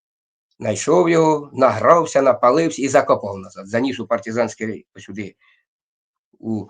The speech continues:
партизанський архів, і все. І так воно там лежав, аж допоки не почалося вторгнення. Ну, а тоді ж я тож побіг, що там, я знаю, де він, сокирою бистренько розрубав мерзлу землю, і там пісок, там прям лопатою його набираєш,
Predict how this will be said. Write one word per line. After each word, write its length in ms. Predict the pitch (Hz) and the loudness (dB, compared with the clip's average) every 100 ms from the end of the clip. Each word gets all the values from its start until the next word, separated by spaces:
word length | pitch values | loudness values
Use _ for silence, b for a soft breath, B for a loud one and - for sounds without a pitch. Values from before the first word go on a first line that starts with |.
| b b - | b b -6
партизанський 680 | 110 123 117 127 120 123 | -4 -2 2 2 2 4
архів, 420 | 120 117 226 220 - _ _ _ _ | 4 4 -4 -4 -10 _ _ _ _
і 220 | - 320 - | -8 -8 -10
все. 320 | - 139 135 - _ _ _ _ _ _ _ _ - | -6 -4 -4 -8 _ _ _ _ _ _ _ _ -10
І 220 | - 165 | -8 -4
так 300 | 147 143 - | 0 0 0
воно 240 | 135 143 | -2 -2
там 220 | 139 131 | 0 0
лежав, 580 | 123 120 131 151 139 117 _ _ | 0 0 4 4 4 -2 _ _
аж 240 | - 120 104 | -4 -2 0
допоки 360 | 117 120 117 | -2 -2 -2
не 100 | 127 | -2
почалося 500 | 120 120 117 113 113 | 0 0 0 -4 -6
вторгнення. 600 | 104 110 107 95 95 85 _ _ _ _ _ _ _ _ | -8 -6 -8 -8 -18 -20 _ _ _ _ _ _ _ _
Ну, 120 | 113 | 0
а 80 | 135 | 2
тоді 280 | 131 123 143 | 2 0 -2
ж 60 | 127 | 0
я 140 | 127 | 0
тож 180 | 123 117 | -2 -6
побіг, 360 | - 110 131 | -6 -6 -6
що 160 | 117 110 | -8 -10
там, 180 | 107 104 | -10 -8
я 200 | 101 107 | -8 -6
знаю, 260 | 113 117 | -2 -2
де 140 | 95 101 | -2 -8
він, 160 | 98 | -10
сокирою 400 | 98 113 117 110 | -10 -8 -6 -4
бистренько 440 | 101 110 110 107 110 | -6 -8 -8 -8 -6
розрубав 480 | 107 113 110 135 110 | -6 -6 -4 -2 0
мерзлу 360 | 104 101 104 | -2 -4 -10
землю, 380 | 104 101 98 92 b b _ | -8 -8 -8 -14 b b _
і 40 | |
там 240 | 131 107 - | -6 -6 -8
пісок, 360 | 139 123 123 113 | -10 -6 -6 -4
там 140 | 110 | -4
прям 180 | 117 110 | -2 -2
лопатою 380 | 113 107 101 101 | -2 -4 -8 -8
його 120 | 107 | -6
набираєш, 580 | 107 98 131 110 - | -4 -2 0 -2 -4